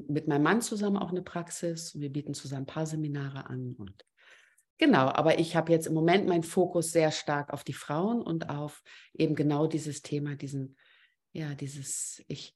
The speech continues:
ich kann vielleicht Beziehung gar nicht, ich bin gar nicht geschaffen für eine Beziehung.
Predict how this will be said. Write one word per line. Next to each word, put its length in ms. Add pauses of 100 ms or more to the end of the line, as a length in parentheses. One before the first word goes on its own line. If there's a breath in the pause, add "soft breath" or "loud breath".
ich 140
kann 280
vielleicht 460
Beziehung 520
gar 220
nicht, 280
ich 280
bin 160
gar 140
nicht 180
geschaffen 500
für 160
eine 140
Beziehung. 760